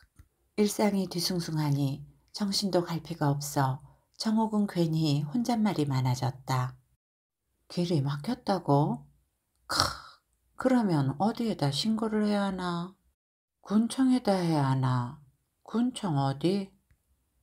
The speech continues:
재해대책반이라나 뭐라나? 그쪽으로 해야 하나? 전화통을 든다. "여보세요. 거기 군청 재해대책반 좀 부탁합니다. 저는 섬진강 옆 위탄뱀이라고 하는 마을에 사는,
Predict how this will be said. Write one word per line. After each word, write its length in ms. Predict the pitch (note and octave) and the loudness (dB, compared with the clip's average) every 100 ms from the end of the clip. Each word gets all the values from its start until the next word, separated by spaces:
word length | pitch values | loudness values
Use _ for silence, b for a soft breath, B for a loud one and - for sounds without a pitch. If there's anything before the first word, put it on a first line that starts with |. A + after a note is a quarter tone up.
| _ | _
재해대책반이라나 1400 | - F3 C#3+ B2+ C#3+ F3 - A3 - G#3 G3+ D#3+ C3+ B2+ | -4 0 0 -2 -2 -6 -4 -6 -2 0 0 0 2 2
뭐라나? 760 | B2+ D#3 F#3+ G3+ F#3 D#3+ D#3+ - _ _ _ _ _ _ | 2 0 0 -2 -2 -4 -6 -10 _ _ _ _ _ _
그쪽으로 580 | - G#3 A3+ G#3 E3+ C#3+ | -4 -4 -2 -2 0 0
해야 240 | C#3+ F#3+ A3+ | 0 -2 0
하나? 600 | A#3 G3+ D#3 D#3 G3+ - _ _ _ _ _ _ _ _ | 0 0 0 0 -4 -8 _ _ _ _ _ _ _ _
전화통을 640 | - A#3 A#3 - G3 E3 | 0 2 2 0 0 2
든다. 580 | D3 B2+ B2+ C3+ C3 - - _ _ _ _ _ _ _ A#3 | 2 0 2 0 -2 -8 -20 _ _ _ _ _ _ _ 0
"여보세요. 800 | A#3 B3 A#3+ A#3 A3+ A3+ A3+ - | 2 2 4 6 6 6 2 -4
거기 360 | G#3+ G#3+ A3 G#3+ | -2 2 2 2
군청 560 | A#3 A3 G#3+ A3 G#3 | 2 2 4 4 4
재해대책반 920 | G#3 G#3+ A3 A3 G#3 - G3 F#3+ F#3 | 2 2 2 2 0 0 -4 -2 -2
좀 160 | F#3 G3 | -4 -6
부탁합니다. 1040 | G#3+ - G#3+ G#3+ G3+ F#3 E3 D#3 D#3 E3+ - _ _ _ _ _ _ _ _ _ | -8 -4 -2 -2 -2 -2 0 0 0 -4 -16 _ _ _ _ _ _ _ _ _
저는 560 | A#3+ A#3+ A3+ G#3+ G#3 | 0 2 4 4 4
섬진강 720 | G3+ B3+ A#3+ B3 A#3 G#3+ G3+ | 2 2 4 4 4 4 6
옆 240 | F3 E3+ - | 4 2 0
위탄뱀이라고 880 | A3+ A3 B3+ A#3+ A3 G#3 F3 D#3+ D#3+ | -6 0 0 2 2 2 2 0 2
하는 240 | D#3 D3+ D#3 | 0 0 2
마을에 380 | E3 F3+ E3+ D3 | 2 2 0 0
사는, 520 | D3 C#3 C3+ C3 | 0 0 2 0